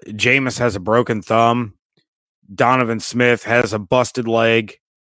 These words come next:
I understand we wanna get that, that winning record. I understand that Bruce Arians has not had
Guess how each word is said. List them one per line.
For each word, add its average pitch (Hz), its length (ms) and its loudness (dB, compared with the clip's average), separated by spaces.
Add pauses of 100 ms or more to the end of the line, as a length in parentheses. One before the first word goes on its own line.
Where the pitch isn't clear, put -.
(280)
I 120 180 2
understand 123 580 0
we 127 100 2
wanna 120 240 0
get 113 200 -4
that, 113 360 2
that 107 240 -4
winning 113 300 -2
record. 123 480 0
I 107 240 -2
understand 113 760 0 (880)
that 123 260 2
Bruce 123 260 0
Arians 117 480 2 (280)
has 110 180 0
not 113 400 2
had 120 580 0